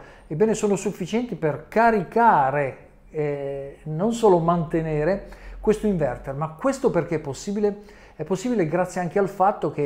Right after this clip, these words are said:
gli inverter toroidali consumano molto meno degli ibridi, e quindi con questi, eh, qualche decina di watt di assorbimento, in questo caso siamo intorno ai trentacinque watt,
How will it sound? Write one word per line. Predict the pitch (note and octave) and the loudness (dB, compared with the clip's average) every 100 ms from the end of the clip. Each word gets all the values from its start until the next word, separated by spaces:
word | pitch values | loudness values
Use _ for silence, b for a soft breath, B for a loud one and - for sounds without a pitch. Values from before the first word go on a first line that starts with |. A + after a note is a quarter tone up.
| C3+ | -2
gli | C3+ | -4
inverter | D3 F#3 F#3+ D3+ - | 0 0 0 -4 -2
toroidali | F3 F#3+ D3 A2 B2+ | 2 2 2 -2 -6
consumano | D#3 D3+ E3+ D3 C3+ | -6 -6 -6 -6 -6
molto | C3 D#3+ F#3 F#3+ F#3 F3 | -2 2 2 2 0 -4
meno | C#3+ C3 C#3+ D3 D#3 | -4 -6 -4 -4 -4
degli | C#3 A#2+ B2+ | -6 -6 -2
ibridi, | E3+ C3+ A#2 G#2 - B B B - | -2 -4 -8 -12 -18 B B B -16
e | C#3 | -4
quindi | G#3 F#3 | -2 0
con | - D3 | -2 -2
questi, | - G#3 - - E3 C3+ B B | 4 4 4 -2 -2 -2 B B
eh, | - C#3+ C#3 C3+ C3 B2+ C#3 C#3 | -6 -4 -2 -4 -4 -6 -8 -4
qualche | F3 F3 D3+ | -2 -2 -4
decina | D3+ A3+ A3 | -4 -2 0
di | D3 | 2
watt | D3+ D3 A#2+ - - A#2+ B B - | 2 2 0 -8 -10 -10 B B -12
di | C#3 C#3+ | -6 -4
assorbimento, | C3+ - D3+ D3+ C#3+ C3 D3 | -4 -2 0 0 -4 -6 -6
in | |
questo | D3 D3 | -6 -4
caso | D3+ D3+ | -4 -4
siamo | C#3 D3 | -4 -6
intorno | C#3+ E3 D3 | -4 -2 -4
ai | C#3 | -4
trentacinque | D3+ C#3+ C#3+ - F#3 D#3+ - | -6 -6 -10 -6 -6 -4 -4
watt, | C3+ C3 A2 - F3 | -2 -2 -4 -4 -2